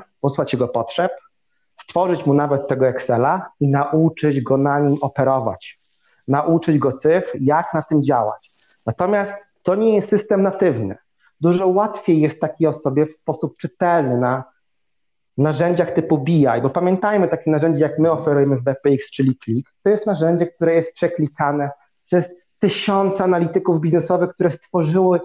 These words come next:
stwo-, stworzyli narzędzie, które po prostu ma tak przyjazny dla użytkownika interfejs,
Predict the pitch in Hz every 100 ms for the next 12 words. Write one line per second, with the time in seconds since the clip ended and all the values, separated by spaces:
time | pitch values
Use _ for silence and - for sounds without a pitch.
0 | - _ _ - 185 175 - 170 151 180
1 | 180 180 147 156 185 165 165 202 - _
2 | _ 190 185 185 - 196 196 196 175 -
3 | 226 - - - 175 190 180 170 165 156
4 | 151 - 170 180 175 175 160 147 131 -
5 | 156